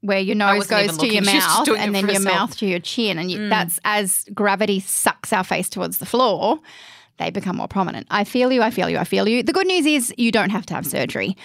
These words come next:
Speaker 1: You ask for creams and potions, look.
Speaker 2: Eh.
Speaker 1: The only thing that is gonna make a small difference topically is prescription vitamin A.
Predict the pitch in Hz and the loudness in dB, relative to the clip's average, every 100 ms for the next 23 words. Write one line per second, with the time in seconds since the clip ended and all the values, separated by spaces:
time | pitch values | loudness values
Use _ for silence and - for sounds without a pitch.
0 | - - - 247 269 254 277 349 - - | -16 -18 0 2 4 2 2 0 -4 0
1 | 269 269 262 208 - 196 - 190 208 285 | 0 2 0 2 0 -2 0 0 0 0
2 | 294 294 - - _ _ 175 156 - - | 0 0 -2 -10 _ _ -14 -12 -12 -12
3 | 320 302 302 247 294 - - - - - | -10 -8 -6 -6 -6 -8 -16 -16 -16 -20
4 | - _ 285 - - 277 302 339 359 311 | -20 _ -4 -2 2 4 4 2 0 0
5 | 240 220 208 190 202 196 190 - 202 - | 0 2 0 0 0 0 0 -2 -4 -2
6 | - 202 202 202 202 208 - - - - | 0 2 4 2 0 -2 -2 -4 -6 -4
7 | - - 262 302 311 381 - 226 - - | -6 -2 -2 0 0 0 0 -2 -4 -4
8 | 190 - - - 208 185 180 170 170 - | -4 -4 -6 -4 -2 0 0 0 0 -2
9 | - 139 117 | -4 -6 -8